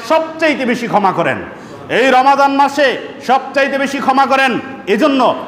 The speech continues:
আমাদেরকে রমাদান মাসে বেশি বেশি ইস্তেগফার করতে হবে, নামাজ পড়েই দোয়া করতে হবে, "জি আল্লাহ,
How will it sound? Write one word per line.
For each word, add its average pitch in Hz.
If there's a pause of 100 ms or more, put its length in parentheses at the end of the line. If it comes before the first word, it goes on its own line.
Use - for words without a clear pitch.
আমাদেরকে 190
রমাদান 185
মাসে 180
বেশি 185
বেশি 170
ইস্তেগফার 180
করতে 175
হবে, 170 (240)
নামাজ 202 (160)
পড়েই 214 (240)
দোয়া 180
করতে 175
হবে, 180
"জি 170
আল্লাহ, 180